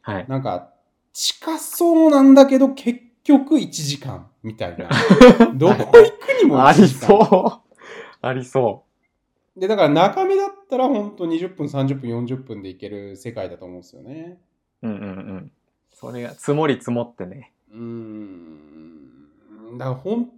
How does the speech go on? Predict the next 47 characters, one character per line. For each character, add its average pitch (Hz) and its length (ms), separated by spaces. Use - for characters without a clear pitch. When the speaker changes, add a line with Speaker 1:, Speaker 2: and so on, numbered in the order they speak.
Speaker 2:
当 220 140
に 214 100
も 208 160
う 165 60
昔 151 400
に 202 160
増 180 180
し 175 120
て 180 180
本 170 320
当 180 140
に 180 320
打 170 100
ち - 140
合 170 60
わ 170 60
せ 165 120
と 160 100
か 127 80
な 117 100
る 123 120
べ 131 100
く 127 360
し - 200
な 131 100
い 127 80
よ 123 120
う - 20
に 107 80
し - 80
て 104 140
ま 98 160
す - 80
も 92 80
ん。 - 180
Speaker 1:
う 123 60
ん - 20
う 107 40
ん - 20
う 101 40
ん。 90 180
そ - 160
れ 101 160
が 101 160
ベ 101 120
ス - 200
ト。 92 340